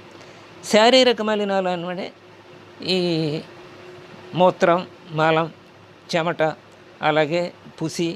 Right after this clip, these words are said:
అలాగే చీమిడి, ఇవన్నీ ఉన్నాయి కదా, ఇవన్నీ శారీరక మలాలు. ఈ మలాలన్నీ భగవంతుడే ఈ శరీర నిర్మాణం చేసినప్పుడు ఈ శరీర నిర్మాణంలో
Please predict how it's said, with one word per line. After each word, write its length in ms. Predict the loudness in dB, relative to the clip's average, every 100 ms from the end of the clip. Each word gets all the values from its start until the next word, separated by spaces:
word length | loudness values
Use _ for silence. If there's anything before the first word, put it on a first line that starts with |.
| -8 -4
అలాగే 320 | -2 -2 -4 -8 -16 -10
చీమిడి, 380 | -6 -4 -4 -4 -4
ఇవన్నీ 220 | -4 -2 -2
ఉన్నాయి 160 | -2 -2
కదా, 120 | -4 -6 -8
ఇవన్నీ 300 | -4 -4 -4 -8
శారీరక 580 | 0 4 4 2 0 -4
మలాలు. 280 | -4 -4 -8 -18 -20 -20 -20 -20 -20 -6 0
ఈ 20 | 4
మలాలన్నీ 680 | 4 6 6 4 2 0 0 -2 -6 -12 -20 -20 -4 2
భగవంతుడే 580 | 2 2 -2 -2 0 2 0 -4 -12 -18 -10
ఈ 40 | -6
శరీర 300 | 0 2 2
నిర్మాణం 540 | 0 0 0 0 0 -2
చేసినప్పుడు 460 | -2 -2 -6 -4 -2 -2 -6 -18 -20 -8 -2
ఈ 80 | 2
శరీర 260 | 4 4 2 0
నిర్మాణంలో 520 | -2 0 -2 0 2